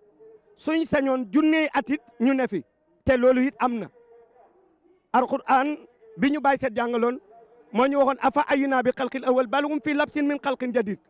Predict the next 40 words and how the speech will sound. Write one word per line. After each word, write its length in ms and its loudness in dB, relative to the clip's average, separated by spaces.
Mbubu 300 0
yiñ 240 2
soloon, 420 2
mbub 160 -2
mim 220 2
soloon 340 0
nekk 220 -6
di 80 -6
Baay 180 -2
Seet, 180 -8
summi 320 -2
na 120 0
ko, 120 0
waaye 160 2
solaat 280 -2
na 100 -8
beneen 220 -2
mbubu. 180 -8
Te 120 2
ku 120 -4
sol 200 2
mbubu 240 0
fii 180 0
ngay 180 2
ñëwaat. 260 -2
Kon 160 2
ñun 420 2
ak 140 0
Baay 220 2
Seet 280 -4
ci 80 -6
alamul 360 -2
arwa, 320 0
ñun 260 0
ak 160 -2
Baay 180 2
Seet 200 -8
ci 120 -6
alamu 320 -2
jismaniya. 500 -6